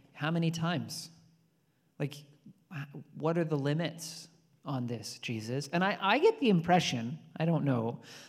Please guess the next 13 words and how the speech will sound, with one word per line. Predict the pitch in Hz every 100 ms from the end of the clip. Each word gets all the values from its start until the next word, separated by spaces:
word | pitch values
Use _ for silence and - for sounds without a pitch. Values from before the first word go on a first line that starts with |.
| -
I |
get | 185 311
the | 285
impression | 208 196 202 202 165
that | 160
Peter | 180 180
probably | 170 165 190
thought | 202 165
he | 147
was | 151 139
being | 151 135
very | 139 160
generous. | 165 143 123 113 - - -